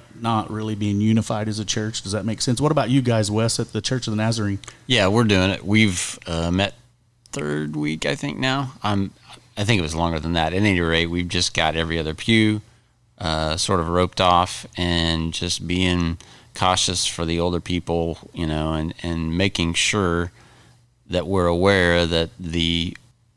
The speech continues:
Speaker 2: reasons we're doing this is to keep people safe that have compromised immune systems, all of those things. We're trying to respect the science behind,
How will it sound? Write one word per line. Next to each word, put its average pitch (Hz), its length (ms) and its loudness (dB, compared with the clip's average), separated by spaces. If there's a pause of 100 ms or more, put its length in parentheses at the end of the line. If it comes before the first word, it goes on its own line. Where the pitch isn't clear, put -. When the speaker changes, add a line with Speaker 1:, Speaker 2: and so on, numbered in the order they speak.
Speaker 2:
reasons 98 540 2
we're 87 120 -2
doing 90 360 4
this 80 400 0 (100)
is 80 280 -4
to 80 120 -6
keep 85 320 -4 (280)
people 87 380 -4
safe 80 460 -2
that 65 120 -6
have 76 220 -6
compromised 65 520 -8
immune 85 200 -4
systems, 80 460 -6 (380)
all 123 220 4
of 90 100 2
those 82 360 2
things. 78 520 0 (440)
We're 104 100 2
trying 98 300 2
to 82 80 0
respect 85 800 0 (480)
the 82 100 -6
science 85 720 0
behind, 80 760 -2